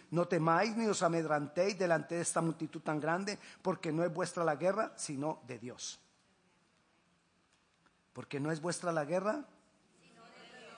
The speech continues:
Mañana descenderéis contra ellos. He aquí que ellos subirán por la cuesta de Cis, y los hallaréis junto al arroyo, antes del desierto de Jeruel. No habrá para qué peleéis vosotros en este caso. "Paraos,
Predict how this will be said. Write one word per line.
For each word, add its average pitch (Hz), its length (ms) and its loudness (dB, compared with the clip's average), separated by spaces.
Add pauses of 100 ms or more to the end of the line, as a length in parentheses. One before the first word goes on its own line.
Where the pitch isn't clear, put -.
(420)
Mañana 247 480 6
descenderéis 233 720 4
contra 196 440 6
ellos. 170 320 2
He 254 60 8
aquí 294 260 6
que 294 180 2
ellos 302 200 2
subirán 226 500 2
por 262 140 2
la 196 160 4
cuesta 220 320 4
de 160 120 0
Cis, - 520 0 (160)
y 147 80 -4
los 143 180 -4
hallaréis 139 400 -2
junto 175 260 0
al 147 80 4
arroyo, 135 460 -2 (220)
antes 170 360 0
del 151 140 -4
desierto 139 480 -6
de 135 120 -6
Jeruel. 120 460 -12 (800)
No 160 400 4
habrá 208 420 6
para 185 280 2
qué 185 120 -2
peleéis 185 400 -2
vosotros 170 600 -2
en 139 80 -4
este 143 280 -8
caso. 117 320 -8 (1120)
"Paraos, 165 640 6